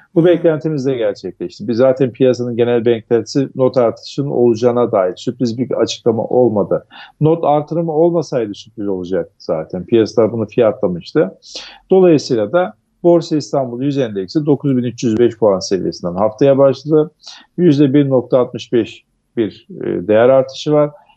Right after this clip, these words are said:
Speaker 1: Önemli olan şu, dokuz bin dört yüz puan seviyesinin üzerinde tutunabilecek mi?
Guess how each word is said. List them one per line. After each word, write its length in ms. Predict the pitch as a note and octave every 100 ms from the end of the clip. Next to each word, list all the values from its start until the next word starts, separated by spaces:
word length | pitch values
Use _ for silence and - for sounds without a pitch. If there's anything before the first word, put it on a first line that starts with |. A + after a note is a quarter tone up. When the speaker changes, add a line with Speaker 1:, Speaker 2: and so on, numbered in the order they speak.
| _
Speaker 1:
Önemli 340 | D#3 D#3+ D#3 C#3
olan 260 | B2 D3
şu, 420 | D3+ - C#3 D3 -
dokuz 320 | C#3 C3 C#3
bin 160 | C3+ B2+
dört 260 | C#3 C#3 -
yüz 160 | B2
puan 240 | - B2 A#2
seviyesinin 520 | C3+ A#2+ A#2 A#2 A#2
üzerinde 460 | B2 C3 A2 C#3
tutunabilecek 880 | C#3 _ C3+ C#3 B2+ A#2 G#2+ A2+ -
mi? 80 | F2